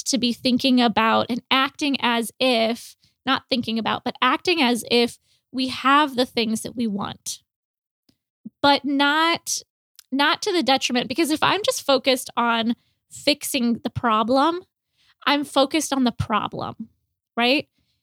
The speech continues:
But if I'm thinking about how I want to feel, how I want my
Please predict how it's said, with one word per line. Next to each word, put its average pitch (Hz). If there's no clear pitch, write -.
But -
if -
I'm 277
thinking 370
about 233
how 277
I 233
want 226
to 285
feel, 294
how 247
I 247
want 240
my 240